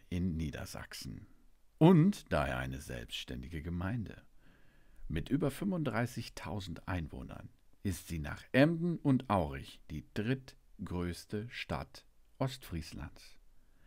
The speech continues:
Durch ihren Seehafen ist die an der Ems und Leder gelegene Stadt seit Jahrhunderten vom Handel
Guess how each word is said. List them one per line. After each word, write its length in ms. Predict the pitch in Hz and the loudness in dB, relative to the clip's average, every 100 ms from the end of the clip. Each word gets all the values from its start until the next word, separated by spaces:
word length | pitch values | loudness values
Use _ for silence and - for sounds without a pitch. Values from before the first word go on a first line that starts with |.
| - - - - - - | -20 -18 -16 -14 -14 -4
Durch 300 | 95 90 - - | -2 0 -2 -2
ihren 280 | 104 104 | 2 2
Seehafen 1120 | 95 92 95 127 147 82 76 - - - - - - - - | 2 0 4 6 6 2 -2 -6 -10 -10 -12 -14 -20 -20 -4
ist 220 | 110 - | -4 2
die 100 | 135 | 2
an 140 | 87 95 | 2 0
der 120 | 82 - | -4 0
Ems 460 | 147 208 196 - - - | 4 4 2 -2 -16 2
und 360 | 233 269 - - - | 6 6 4 -10 -2
Leder 540 | 101 107 113 98 92 | 4 6 8 6 4
gelegene 500 | 92 78 73 78 - | 0 -2 -2 -6 -8
Stadt 400 | - - 107 - - - - - | -4 2 2 2 -8 -20 -18 -12
seit 320 | - 165 170 | -2 0 4
Jahrhunderten 1040 | 185 170 139 - 233 185 95 - - - - - - - - - - | 6 6 6 8 10 12 8 2 -2 -12 -12 -16 -20 -20 -20 -20 -4
vom 320 | 76 - - | -2 -2 2
Handel 440 | 110 117 120 123 | 6 6 6 6